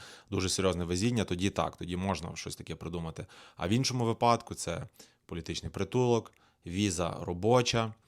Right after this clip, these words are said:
і всі інші варіанти, воно коштує дуже-дуже дорого. Навіть якщо ти, уявіть собі, навіть якщо ти дійсно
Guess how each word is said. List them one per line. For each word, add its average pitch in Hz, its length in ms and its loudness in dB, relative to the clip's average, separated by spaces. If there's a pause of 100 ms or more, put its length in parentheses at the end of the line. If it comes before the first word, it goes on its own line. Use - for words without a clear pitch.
(340)
і 90 500 -2 (260)
всі - 380 -2
інші 120 240 2
варіанти, 107 420 2
воно 95 200 -4
коштує 101 400 -2
дуже-дуже 92 920 -2
дорого. 87 540 2
Навіть 104 320 0
якщо 104 200 -2
ти, 95 320 0 (520)
уявіть 113 280 4
собі, 101 220 0
навіть 113 340 2
якщо 107 220 -2
ти 98 300 -2
дійсно 92 840 0